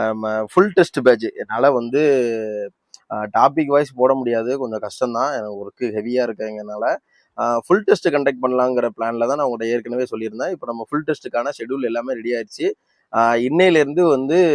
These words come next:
அட்மிஷன், அ, ப-, பண்ணிக்கலாங்க.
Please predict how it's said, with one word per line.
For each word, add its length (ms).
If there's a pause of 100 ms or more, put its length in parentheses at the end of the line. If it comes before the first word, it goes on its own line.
(280)
அட்மிஷன், 540 (420)
அ, 120 (880)
ப-, 240
பண்ணிக்கலாங்க. 520